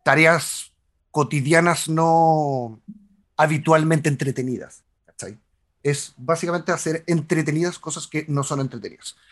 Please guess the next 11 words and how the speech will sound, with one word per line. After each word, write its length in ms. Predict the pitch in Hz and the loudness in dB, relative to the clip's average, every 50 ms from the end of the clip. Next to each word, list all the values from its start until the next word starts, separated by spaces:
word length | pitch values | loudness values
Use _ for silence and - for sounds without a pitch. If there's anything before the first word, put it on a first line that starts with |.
| _ _ _ _ _ - | _ _ _ _ _ 2
Eh, 480 | 143 139 135 131 131 131 131 131 139 143 | 6 6 8 8 8 8 8 6 6 4
y 360 | 160 147 151 151 143 143 143 | 2 2 2 4 4 4 4
básicamente 460 | 131 190 196 - 233 226 220 214 220 | 2 2 0 0 0 -2 0 0 0
la 60 | 208 | 2
gamificación 640 | 196 196 180 151 - 131 143 143 - 214 240 247 214 | 2 2 0 -2 -2 -4 -4 -2 0 0 0 0 0
es 400 | - 185 196 196 202 202 196 175 - _ _ _ | 0 0 2 2 2 2 0 -2 -6 _ _ _
un 100 | - 165 | -10 -2
concepto 360 | 156 196 180 - 196 202 196 175 | 0 0 0 0 0 -2 0 0
que 120 | 180 170 | 0 -2
podía 280 | 139 147 143 156 165 170 | -2 -4 -4 -2 0 0
aplicar 420 | 147 139 127 147 147 151 156 156 | -2 -2 0 0 2 2 0 -2